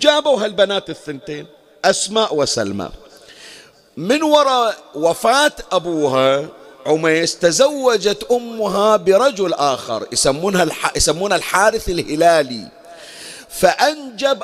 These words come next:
أخوات خمس. ذولا أخوات أسماء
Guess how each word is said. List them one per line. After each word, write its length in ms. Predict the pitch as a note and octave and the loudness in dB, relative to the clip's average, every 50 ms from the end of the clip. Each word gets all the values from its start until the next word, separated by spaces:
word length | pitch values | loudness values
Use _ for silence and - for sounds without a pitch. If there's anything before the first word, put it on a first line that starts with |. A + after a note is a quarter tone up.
| - | -4
أخوات 800 | F#3 G#3 - - G3 F#3 F3 F3+ G3 G#3+ A#3 A#3+ C4 C4 - - | -4 -4 -2 0 2 2 4 4 4 4 2 2 2 0 -2 -2
خمس. 720 | - - - G#3+ A3 G#3+ F#3 - - - - - - - - - - - - - - - - _ _ _ _ _ - - _ _ _ _ _ _ _ _ _ G2+ | -4 0 2 2 0 0 -4 -6 -6 -6 -6 -8 -10 -14 -16 -20 -20 -20 -20 -20 -20 -20 -20 _ _ _ _ _ -20 -20 _ _ _ _ _ _ _ _ _ 0
ذولا 380 | F3 G3+ A#3 B3 A#3+ - - F#3+ | 2 2 4 4 2 2 0 -2
أخوات 640 | - - F3+ F3 F3+ G3+ A3+ B3+ C4 C4 C4 B3+ | -2 -2 0 2 4 4 4 4 2 0 -2 -2
أسماء 680 | - G#3+ F3 - - F#3+ G3+ G#3 G#3 A3 B3 B3+ - | -2 -2 -2 0 -2 -2 0 2 2 2 2 0 -4